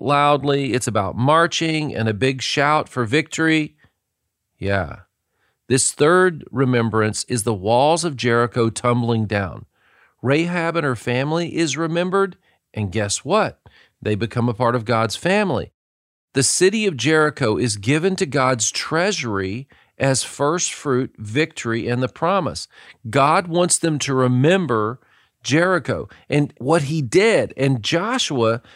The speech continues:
declares the city closed permanently and untouchable. Joshua six twenty-six B, "Cursed before the Lord is the one who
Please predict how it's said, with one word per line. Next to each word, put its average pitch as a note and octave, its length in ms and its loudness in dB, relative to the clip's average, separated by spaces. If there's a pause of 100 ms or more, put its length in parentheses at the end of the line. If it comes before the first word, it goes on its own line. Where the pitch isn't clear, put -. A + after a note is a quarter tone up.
(140)
declares D3 520 0
the B2+ 120 0
city C3+ 640 0 (440)
closed E3 600 4 (180)
permanently F3 1040 -2
and C#3+ 220 -2
untouchable. F#3+ 1000 -2 (920)
Joshua D#3 460 0
six - 340 -4
twenty-six E3 600 -4
B, C3 320 0 (420)
"Cursed B3 400 2
before A#3+ 320 2
the G#3+ 100 2
Lord G3+ 460 2
is C#3 160 0
the D#3 100 0
one E3 380 2
who D#3 180 2